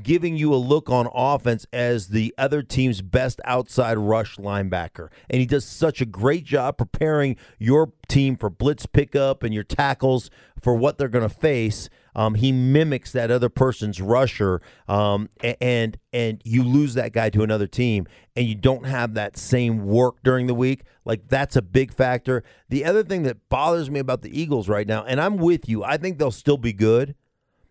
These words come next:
but I, I'm, I'm really questioning how they start the season. I don't believe in flipping the switch.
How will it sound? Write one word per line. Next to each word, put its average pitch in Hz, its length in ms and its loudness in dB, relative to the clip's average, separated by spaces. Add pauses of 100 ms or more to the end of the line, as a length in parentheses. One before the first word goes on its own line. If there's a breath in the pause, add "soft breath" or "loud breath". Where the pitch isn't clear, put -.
(160)
but 117 180 4
I, 147 280 0
I'm, 131 300 0 (100)
I'm 120 200 0
really 127 400 2
questioning 123 580 -4
how 110 140 0
they 110 140 0
start 120 340 -2
the 113 80 -12
season. 123 460 -8 (560 soft breath)
I 156 180 2
don't 175 280 -2
believe 147 680 2
in 127 140 -2
flipping 127 500 -2
the 113 80 -2
switch. - 580 -6